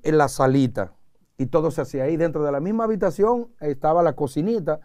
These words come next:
que se usaban antes, yo no sé si tú te acuerdas, que eran las... Eh,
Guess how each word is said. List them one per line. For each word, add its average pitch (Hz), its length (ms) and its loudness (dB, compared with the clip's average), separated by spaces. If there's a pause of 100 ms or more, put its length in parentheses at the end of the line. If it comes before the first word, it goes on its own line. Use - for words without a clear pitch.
(340)
que 151 220 -2
se 143 80 -4
usaban 156 320 -2
antes, 160 240 -6
yo 151 120 -4
no 151 80 -6
sé 147 100 -8
si 135 60 -8
tú 143 60 -10
te 143 80 -4
acuerdas, 143 340 -2
que 143 100 -4
eran 139 180 -4
las... 131 360 -2
Eh, 113 520 -2